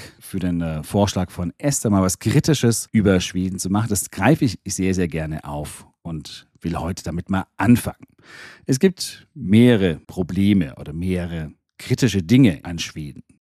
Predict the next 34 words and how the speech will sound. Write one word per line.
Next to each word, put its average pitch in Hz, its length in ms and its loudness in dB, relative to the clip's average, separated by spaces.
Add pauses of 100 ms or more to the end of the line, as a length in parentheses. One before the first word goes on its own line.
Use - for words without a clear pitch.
(180)
Zum 196 160 2
Beispiel 95 560 2 (400)
die 78 220 -6
Politik 85 420 -6
der 87 120 -4
Bärenpflücker. 82 1080 -4
Da 65 420 -16
verweise 90 420 -2
ich 71 140 -4
eben 71 140 -6
auf 71 180 -6
die 82 120 -4
Folge 73 500 -6 (220)
vom 78 260 -8
letzten 85 320 -4
Jahr. 82 360 -4 (580)
Oder 143 240 4
auch 117 120 2
die 120 100 -2
Probleme 117 380 4
im 113 80 4
Gesundheitswesen. 87 1120 -2
Da 90 100 -10
habe 104 100 0
ich 95 80 -6
auch 113 100 2
schon 117 140 2
zwei 90 240 -2
Folgen 110 280 4
darüber 92 280 0
gemacht, 110 280 -2
dass 117 100 -4
da 120 100 -2
eben 123 260 0